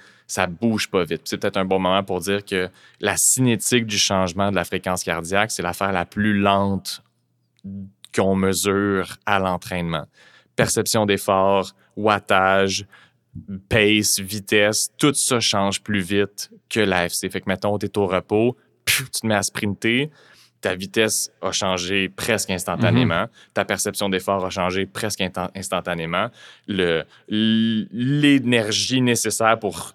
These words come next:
Speaker 1: fournir l-, le, le carburant pour l'exercice change instantanément, mais ta F C va comme, ouh, augmenter légèrement, légèrement. Donc,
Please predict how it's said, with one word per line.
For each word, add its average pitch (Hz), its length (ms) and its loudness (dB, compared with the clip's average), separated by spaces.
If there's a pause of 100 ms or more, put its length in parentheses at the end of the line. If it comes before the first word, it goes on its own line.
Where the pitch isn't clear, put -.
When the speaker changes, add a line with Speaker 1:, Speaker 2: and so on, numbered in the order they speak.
Speaker 1:
fournir 110 1000 0 (180)
l-, 90 500 -6
le, 80 600 -4
le - 120 -6
carburant 92 480 -2
pour 95 100 -2
l'exercice 87 720 -4
change 107 300 0
instantanément, 92 600 -2
mais 92 100 -4
ta 85 240 -4
F - 60 -10
C 104 220 -2
va 92 160 -4
comme, 92 260 -2 (180)
ouh, 220 460 -2
augmenter 147 720 -2
légèrement, 135 640 -2
légèrement. 104 480 -2 (300)
Donc, 98 240 -4